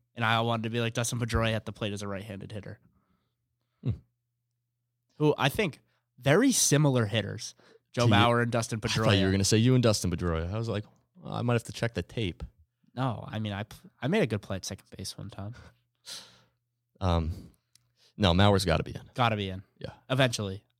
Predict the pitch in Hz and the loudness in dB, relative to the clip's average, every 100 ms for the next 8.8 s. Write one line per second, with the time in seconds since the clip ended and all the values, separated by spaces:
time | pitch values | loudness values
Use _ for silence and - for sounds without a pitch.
0 | - 123 139 160 135 135 117 104 104 120 | 0 2 2 2 0 0 -2 -2 -2 -2
1 | 113 110 131 135 117 101 117 98 85 - | -2 -2 -2 -2 -2 2 4 4 0 -6
2 | - 92 - - 95 139 156 160 147 143 | -4 -4 -4 -8 0 2 2 0 0 0
3 | - 123 120 - 101 95 - 101 95 113 | 0 -4 -4 -4 -6 -8 -8 -10 -10 -14
4 | _ - 101 98 120 131 85 107 95 _ | _ -10 -2 2 2 2 0 -2 -4 _
5 | _ _ 110 104 101 107 104 104 104 - | _ _ -8 -8 -8 -10 -10 -10 -12 -14
6 | - _ _ _ - 98 92 90 92 - | -18 _ _ _ 2 4 6 4 0 -8
7 | _ _ _ - 120 - 156 135 135 107 | _ _ _ 0 0 0 -4 -4 -4 -4
8 | 85 - - 92 - 87 85 - | -4 -8 -8 -6 -6 -6 -8 -10